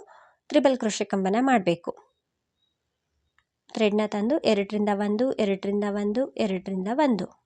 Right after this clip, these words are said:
ತ್ರಿಬಲ್ ಕ್ರೋಶೆ ಕಂಬ ಆದ್ಮೇಲೆ ಅದು ಎಲ್ಲಿಗೆ ಬರುತ್ತೆ ಅಲ್ಲಿಗೆ ನೀಟಾಗಿ ಇಟ್ಕೊಂಡು ಲಾಕ್ ಮಾಡ್ಕೊಳ್ತಾ ಇದೀನಿ. ಲಾಕ್ ಆದ್ಮೇಲೆ ನಂತರ ಮತ್ತೆ ತ್ರೀ ಚೈನ್ನ ಹಾಕಿ, ಆ, ಲಾಕ್ ಮಾಡಿ ಸಿಕ್ಸ್ ಚೈನ್ನ ಹಾಕ್ಬೇಕು.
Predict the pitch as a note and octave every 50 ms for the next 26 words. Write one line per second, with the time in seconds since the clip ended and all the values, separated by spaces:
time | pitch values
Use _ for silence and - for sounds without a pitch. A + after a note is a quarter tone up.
0 | _ _ _ _ _ _ _ - - - - _ - A#3+ A#3+ A3 A#3+ B3+ - B3+
1 | A#3+ - - A3+ - G#3+ G3+ G3 G3 F#3+ F#3+ F#3+ G3+ A3+ C#4+ E4 D#4+ B3+ B3 A#3+
2 | A3+ A3+ B3 C#4 D4+ B3+ A3 A#3 A#3 A#3 A#3 A#3 A3 A3 G#3 G#3+ A3 A#3+ C4 C#4+
3 | C#4+ D4+ C4 A3 A3 G#3 - - G#3 G3 G3+ G#3 C#4 G4+ - - - - - -
4 | - - - - - - - A3 G#3 G3+ G3+ - G#3+ G3+ G3 G3 - G3 F#3 F#3+
5 | F#3 F#3+ F3+ F3+ F#3 G#3 C4+ F#4+ G#4+ - - - - - - - - - - -
6 | - - - - - - - _ _ _ _ _ _ - - - _ _ _ _
7 | _ _ _ _ _ _ - - C4+ C#4 C#4 C#4 - - C#4 C4 A#3 A3+ A#3 A#3
8 | A#3+ A#3 A3+ A3 G#3+ - G#3+ G#3+ G#3+ A3 G#3+ - D4+ D4 - - C#4 C4 B3+ -
9 | C4 B3 B3 A#3+ A#3+ A3+ A3+ A3+ A3+ A3+ B3 C4 - - - - A3 G#3+ G#3+ G#3
10 | G#3+ G#3+ A3+ A#3 - A#3+ A3+ A#3 A#3+ E4+ - - C#4 - - - - A3 G3 G3
11 | G3 G#3 F#3 G3 F#3+ - - - F3+ F3 - C4+